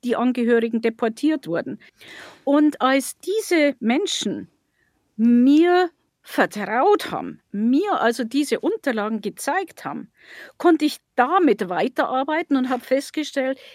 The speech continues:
ja, wenn die in der Einheit waren, in dieser Militäreinheit gedient haben,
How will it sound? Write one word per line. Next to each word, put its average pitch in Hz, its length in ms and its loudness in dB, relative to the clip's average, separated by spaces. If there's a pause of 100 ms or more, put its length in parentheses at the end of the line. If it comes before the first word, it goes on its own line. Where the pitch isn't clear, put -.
ja, 233 160 0
wenn 254 240 2
die 370 140 -8
in 240 200 0
der 233 380 0
Einheit 208 480 0
waren, 139 340 -4 (400)
in 247 240 2
dieser 349 400 2
Militäreinheit 262 880 2
gedient 311 320 0
haben, 180 180 -2